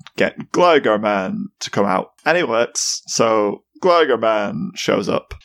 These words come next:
and basically, what, Team Rocket just kind of kick his butt a bit, <laughs> even with Gligar being there, because it ends up they've taken some of the, sort of the toy store staff hostage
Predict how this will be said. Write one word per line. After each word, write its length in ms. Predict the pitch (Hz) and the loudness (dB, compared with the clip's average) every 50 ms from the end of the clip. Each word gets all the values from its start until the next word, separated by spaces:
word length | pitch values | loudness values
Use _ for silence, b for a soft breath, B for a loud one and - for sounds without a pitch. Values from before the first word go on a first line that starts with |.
| - _ _ | -20 _ _
and 680 | - 107 104 101 101 101 101 101 98 101 98 101 101 - - _ - | -2 -2 -2 -2 -2 -4 -4 -4 -4 -4 -4 -6 -6 -8 -10 _ 0
basically, 880 | 131 131 139 135 - - 160 - 143 135 135 123 120 117 113 113 104 - - | 0 0 0 0 -6 -10 -8 -4 -2 -2 -2 -2 -4 -4 -6 -8 -10 -10 -6
what, 260 | 117 107 - - - | -4 -4 -4 -2 0
Team 180 | - 147 135 135 | 2 2 2 2
Rocket 320 | 135 135 - - 135 - - | 0 0 0 -2 -2 -2 -2
just 520 | 123 117 - - - - - - - - - _ _ _ _ _ _ - | -6 -6 -6 -6 -10 -10 -10 -8 -10 -10 -10 _ _ _ _ _ _ -6
kind 180 | - 113 107 - | -2 -2 0 -2
of 100 | - - | -2 -4
kick 200 | - - 135 - | -2 -2 0 2
his 140 | - 104 101 | 0 0 2
butt 240 | - 107 110 120 - | 2 2 2 2 0
a 40 | |
bit, 240 | 202 101 107 - - 143 B B | -2 -2 -2 2 0 0 B B
<laughs> 140 | B B - | B B 0
even 320 | - - 240 - - 110 | 2 2 4 4 4 4
with 200 | 107 113 113 - | 4 4 2 2
Gligar 420 | - 107 98 95 98 98 95 98 90 | 2 2 2 2 2 0 -2 0 0
being 220 | 101 95 98 98 | 0 0 0 0
there, 240 | 101 98 98 95 - - | 0 0 0 -2 -4 -2
because 340 | 117 117 - 127 120 95 | -2 -2 0 0 0 0
it 80 | 120 - | 0 -2
ends 260 | - 131 131 131 - 117 | 0 0 0 0 0 0
up 180 | 110 107 - _ _ _ - | 0 0 -2 _ _ _ 0
they've 120 | 131 127 - | 0 2 4
taken 380 | - 147 147 143 - 147 131 | 4 2 2 2 0 -4 -4
some 200 | - - 131 123 | 0 0 0 0
of 100 | 120 110 | 0 2
the, 500 | 113 120 117 117 113 110 110 110 107 101 - - | 2 2 4 4 4 4 2 2 0 -2 -6 -6
sort 240 | - - 117 107 107 | 0 2 2 2 2
of 40 | 98 | 2
the 80 | 113 107 | -4 -6
toy 280 | - - - 123 117 110 | -4 0 2 2 2 2
store 300 | - - 120 101 104 104 | -2 0 2 2 2 2
staff 400 | - - - 104 104 107 - - - | 0 -2 0 0 -2 -2 -4 -10 -6
hostage 680 | - 104 104 - - - 95 101 - - - - - | -6 -4 -4 -4 -4 -4 -4 -4 -4 -10 -12 -12 -10